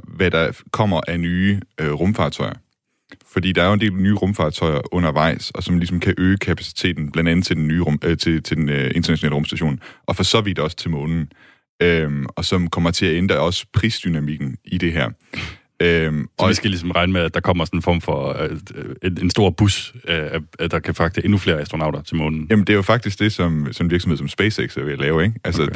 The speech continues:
Speaker 1: der, der kan tage direkte op til månen. Altså, deres, øh, Starship, der har plads til hundrede mennesker, ikke? Altså,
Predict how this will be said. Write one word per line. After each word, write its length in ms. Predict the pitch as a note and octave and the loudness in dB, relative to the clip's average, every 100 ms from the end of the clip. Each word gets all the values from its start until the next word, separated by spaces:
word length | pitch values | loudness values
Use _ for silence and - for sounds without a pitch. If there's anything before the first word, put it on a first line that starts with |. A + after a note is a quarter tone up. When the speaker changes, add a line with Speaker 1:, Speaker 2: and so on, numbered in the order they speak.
| D#2+ | -2
Speaker 1:
der, 60 | - | -2
der 120 | E2+ | -2
kan 160 | E2+ F2 | -2 -2
tage 140 | E2+ | -2
direkte 340 | D#2 F2 D#2+ D#2+ | 0 2 2 -2
op 80 | - | -2
til 100 | D#2+ | 0
månen. 280 | D#2+ E2+ | 2 2
Altså, 300 | C#2+ C#2+ C#2 C#2+ - - - | 0 0 -2 -4 -12 -16 -2
deres, 280 | E2 D2+ - | 0 2 2
øh, 120 | D#2 | 0
Starship, 480 | - E2+ F#2+ F2 D2+ - | 2 2 2 0 -4 -2
der 120 | D2+ | 0
har 120 | D2 | 0
plads 260 | - D#2 D#2+ | -2 -4 -4
til 480 | - D#2+ D#2 D2 C2 - _ _ _ | -2 0 2 0 -2 -8 _ _ _
hundrede 280 | - F2 E2 | 0 2 2
mennesker, 340 | C#2 D2 - | 0 -4 -4
ikke? 160 | - G2+ - | -4 -6 -4
Altså, 240 | D#2+ - | -2 0